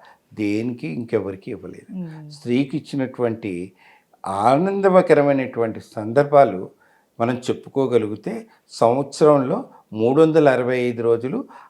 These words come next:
Speaker 1: ఆమె రోజే. అందుకే ఒక్కరోజు ఉమెన్స్ డే చేసుకోక్కర్లేదు, ఒకరోజు మదర్స్ డే
Speaker 2: మదర్స్ డే
Speaker 1: చేసుకోక్కర్లేదు.
Speaker 2: చేసుకోవాల్సిన అవసరం లేదు.
Speaker 1: ప్రతిరోజు ఉమెన్స్ డేయే, ప్రతిరోజు మదర్స్ డేయే. ఎప్పుడైతే ఇవి చేసుకుంటామో, అది మనము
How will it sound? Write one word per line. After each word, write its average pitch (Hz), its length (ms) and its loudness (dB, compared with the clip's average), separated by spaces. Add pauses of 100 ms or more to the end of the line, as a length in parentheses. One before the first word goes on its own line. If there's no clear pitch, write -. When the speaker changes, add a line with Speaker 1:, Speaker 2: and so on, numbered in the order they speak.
Speaker 1:
ఆమె 101 300 0
రోజే. 104 360 0 (260)
అందుకే 120 360 -2
ఒక్కరోజు 113 680 0 (240)
ఉమెన్స్ 117 400 -2
డే 135 240 0
చేసుకోక్కర్లేదు, 123 1000 -2 (260)
ఒకరోజు 131 420 2
మదర్స్ 120 400 2
డే 143 120 0
Speaker 2:
మదర్స్ 139 180 0
డే - 20 2
Speaker 1:
చేసుకోక్కర్లేదు. 185 580 -2
Speaker 2:
చేసుకోవాల్సిన 175 120 -14
అవసరం - 440 -18
లేదు. 190 300 -6
Speaker 1:
ప్రతిరోజు 135 680 0 (460)
ఉమెన్స్ 101 420 -4
డేయే, 123 420 2 (240)
ప్రతిరోజు 120 680 -2 (200)
మదర్స్ 95 400 -8
డేయే. 87 300 -8 (400)
ఎప్పుడైతే 131 540 -2
ఇవి 135 220 -4
చేసుకుంటామో, 127 720 -6 (320)
అది 113 560 0 (360)
మనము 101 420 -6